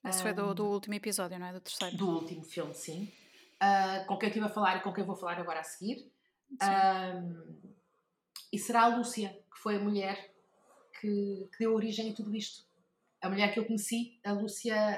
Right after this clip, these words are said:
Speaker 2: ahm, foi a mulher que veio para cá, ah, e que
Speaker 1: Uhum.
Speaker 2: foi a ama do meu filho.
Speaker 1: Ok.
Speaker 2: E que depois de estar cá a trabalhar há muitos anos, continuava sem ter direito a nada, apesar de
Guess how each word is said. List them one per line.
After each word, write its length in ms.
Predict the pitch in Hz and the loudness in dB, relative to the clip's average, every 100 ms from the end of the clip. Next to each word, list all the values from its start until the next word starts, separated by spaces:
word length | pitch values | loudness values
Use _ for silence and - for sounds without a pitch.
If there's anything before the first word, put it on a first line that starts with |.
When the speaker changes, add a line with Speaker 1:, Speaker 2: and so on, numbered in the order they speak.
| - | -2
Speaker 2:
ahm, 520 | 202 190 190 185 180 - - | -2 -2 -4 -6 -14 -16 -6
foi 160 | 196 | -4
a 40 | 190 | -2
mulher 360 | 196 185 185 185 - - - _ _ _ 190 | -4 -4 -4 -8 -16 -20 -20 _ _ _ -14
que 100 | - | -6
veio 300 | 185 180 190 | 0 0 0
para 160 | - 180 | -4 -8
cá, 420 | 185 180 233 - - _ | -2 -2 -2 -6 -16 _
ah, 160 | 196 190 | -6 -4
e 80 | 196 | -2
que 60 | |
Speaker 1:
Uhum. 60 | 196 | -2
Speaker 2:
foi 240 | 214 220 220 | 0 2 4
a 80 | |
ama 120 | 214 214 | 4 2
do 80 | |
meu 140 | 214 226 | -2 -4
filho. 260 | - 208 - _ _ _ _ _ _ 190 170 | -6 -10 -12 _ _ _ _ _ _ -10 -10
Speaker 1:
Ok. 200 | 175 202 | -6 -4
Speaker 2:
E 60 | |
que 100 | 180 | -2
depois 220 | 196 208 202 | -2 -2 0
de 60 | |
estar 120 | 202 | 0
cá 100 | - | 0
a 40 | 185 | -2
trabalhar 320 | - 190 190 | -2 -4 -2
há 60 | 185 | -4
muitos 220 | 190 - | -6 -6
anos, 220 | 196 196 | -6 -6
continuava 600 | - 202 202 190 180 190 | -4 -6 -4 -2 -2 -4
sem 180 | 185 196 | -12 -12
ter 180 | 180 180 | -10 -10
direito 340 | 180 180 180 | -6 -6 -6
a 40 | 185 | -6
nada, 440 | 175 170 175 180 - | -4 -4 -6 -12 -16
apesar 500 | - 175 180 180 - | -20 -6 -4 -4 -8
de 420 | 180 180 175 170 | -10 -8 -10 -14